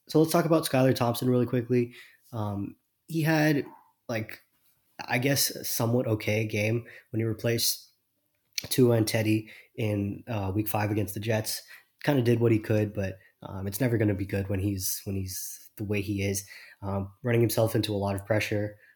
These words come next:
um, just not able to do some of the things he was able to in college, with his athletic tools being a lot worse relative to the N F L than they were in college. Um, and then looking at his final three games,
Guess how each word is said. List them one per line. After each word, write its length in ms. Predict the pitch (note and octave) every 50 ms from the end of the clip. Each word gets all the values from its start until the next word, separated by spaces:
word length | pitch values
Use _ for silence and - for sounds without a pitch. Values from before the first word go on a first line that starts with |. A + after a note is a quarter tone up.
| _ -
um, 320 | G#2 F#2+ F#2 F#2+ F#2+ G2
just 140 | F#2+ - -
not 180 | B2 A#2 A2+ A2
able 220 | G#2+ G#2 G2+ G#2+ G2+
to 420 | - - G2+ F#2+ F#2 F2+ F2 E2 - _ _ _ _ _ _ _ _ -
do 120 | - A2+
some 140 | G#2+ - A#2
of 60 | A2
the 100 | G#2+ G#2+
things 220 | G2+ - A2 G#2+ G#2
he 80 | A2+
was 100 | G#2+ G2+
able 200 | G#2 G2+ F#2 G2+
to 120 | F#2+ - G#2+
in 100 | G2+ F#2+
college, 400 | - G2 F2+ G2 F#2+ F#2 - -
with 220 | A2 G2 - - - - -
his 160 | - A2+ G#2 -
athletic 360 | G#2+ - - G#2+ G2+ G2+ -
tools 240 | - - G2+ G2+ G2
being 180 | - G2+ G2 F#2
a 40 |
lot 220 | F#2+ F#2 F2 - F#2+
worse 360 | G2 G2+ G#2 - - - - - - - - - _ _ _
relative 480 | G2+ G#2+ G#2+ G#2 G2+ - - G2+ - - -
to 220 | - G#2 G2 F#2 E2
the 120 | G2 F#2
N 80 | F#2 F#2+
F 160 | G2 - -
L 140 | A2+ G#2+ G2
than 160 | G#2 G2 F#2+
they 100 | F#2+ F#2
were 140 | F2+ F#2 F2+
in 60 | F2+
college. 440 | - - F#2+ F#2 F#2 F#2 F#2+ - - - - - - - - _ _ -
Um, 400 | A2 A2 A2 A2 G#2+ A2 - - -
and 120 | B2+ B2
then 320 | C3 C3+ B2 B2 B2+ - -
looking 320 | - C3+ C3+ - C#3+ C3+ C3+
at 140 | C3 B2
his 180 | - C3 B2 -
final 220 | - A#2+ A#2+ B2
three 180 | A#2 - B2+ A#2
games, 440 | A2 A2+ A2 A2 A2+ G#2 - -